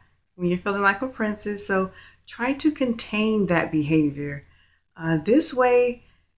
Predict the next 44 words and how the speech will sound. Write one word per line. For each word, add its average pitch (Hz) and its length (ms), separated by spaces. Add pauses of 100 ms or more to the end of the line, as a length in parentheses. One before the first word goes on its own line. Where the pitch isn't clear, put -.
(240)
especially 269 640
in 220 100
the 214 60
beginning 202 500
of 208 140
your 208 80
relationships, 202 680
you 233 60
don't 330 180
come 247 320
off 214 340
as 185 240
such, - 640
um, 170 540 (720)
you - 100
know, - 280 (760)
a 175 40
bitch. - 400
<laughs> - 460 (680)
Yeah, 175 380
you, 196 220
you, 202 420
you 185 120
don't 185 360
want 190 300
to 165 180
be 170 160
labeled 165 400
as 151 200
that. 147 440
And 147 420
it's - 140
kind 262 240
of 254 80
what 196 160
a 165 40
diva 165 480
is 180 340
in 175 80
so 180 220
many 180 240
words, 170 520
I 156 180
think. - 480